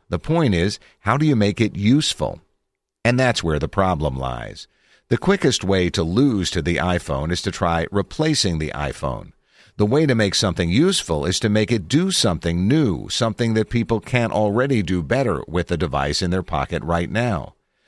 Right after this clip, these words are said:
Smartwatches can be useful for people who need notifications or really quick glance information.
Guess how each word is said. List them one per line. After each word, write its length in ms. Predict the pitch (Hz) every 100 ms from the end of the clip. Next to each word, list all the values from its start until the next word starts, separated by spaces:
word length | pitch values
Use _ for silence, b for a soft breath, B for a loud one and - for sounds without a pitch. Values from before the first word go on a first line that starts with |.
| b -
Smartwatches 840 | - 165 190 - 98 78 - 80
can 160 | - 87
be 100 | 78
useful 600 | 73 71 64 - 90 - _
for 160 | 101
people 360 | 85 104 85 82
who 140 | 92
need 300 | 87 87 82
notifications 960 | 80 87 76 82 - 95 90 78 76 -
or 280 | 82 82
really 460 | 76 90 110 95 82 -
quick 300 | - - -
glance 400 | 90 87 82 -
information. 720 | 78 80 80 92 - - 82